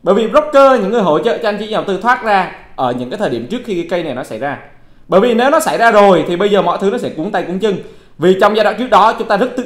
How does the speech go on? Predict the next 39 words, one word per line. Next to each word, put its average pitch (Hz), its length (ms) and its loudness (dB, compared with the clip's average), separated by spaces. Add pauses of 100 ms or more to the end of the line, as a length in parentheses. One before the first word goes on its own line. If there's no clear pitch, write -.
tin 190 180 0
về 165 80 0
thị 127 160 -8
trường. 120 260 -6 (400)
Cái 196 100 0
thứ 247 60 2
hai, 208 280 2
nhận 233 240 2
định 226 220 2
về 156 200 4
siêu 233 300 -4
kiếm 240 140 -6
tiền, 160 520 0
siêu 254 340 0
cơ 233 80 2
hội 226 240 2 (360)
và 143 140 2
những 127 180 -2
cái 180 100 -2
thời 180 120 -4
điểm 117 160 -6
chạy - 100 -8
rút. 208 200 -4 (480)
Cái 196 100 -2
thứ 233 80 2
ba 214 200 4
là 160 100 4
vào 160 240 4
trạng 175 200 -4
thái 185 160 0
này 208 140 -2
bắt 180 100 -2
đầu 180 120 0
thay 175 160 -4
đổi 131 140 -2
quan 165 160 -2
điểm 123 180 -8
cực 196 140 0
khó, 156 420 0